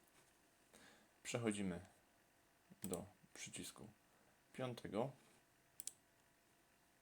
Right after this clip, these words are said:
Termostat. Możemy tu załączyć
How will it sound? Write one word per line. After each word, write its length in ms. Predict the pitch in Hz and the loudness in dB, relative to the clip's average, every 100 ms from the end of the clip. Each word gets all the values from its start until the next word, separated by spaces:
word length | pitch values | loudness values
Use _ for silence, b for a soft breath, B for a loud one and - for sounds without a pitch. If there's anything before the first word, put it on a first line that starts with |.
| - - - | -20 -20 0
Termostat. 680 | 117 - 90 - - 120 - - - - - - - - - - - - - - - - - - - - - - - - - - - - - - - - - - - - - - - - - - - - - - - - - - - | 0 2 0 0 0 -2 -6 -18 -20 -20 -20 -20 -20 -20 -20 -14 -8 -8 -10 -20 -20 -20 -20 -20 -20 -20 -20 -20 -20 -20 -20 -20 -20 -20 -20 -20 -20 -14 -10 -10 -12 -20 -20 -20 -20 -20 -20 -20 -18 -10 -10 -10 -20 -20 -20 -20 -10
Możemy 320 | - 101 87 | -6 -2 -4
tu 160 | 85 - | -4 -4
załączyć 640 | - 104 98 98 92 - | 0 2 2 0 -4 -8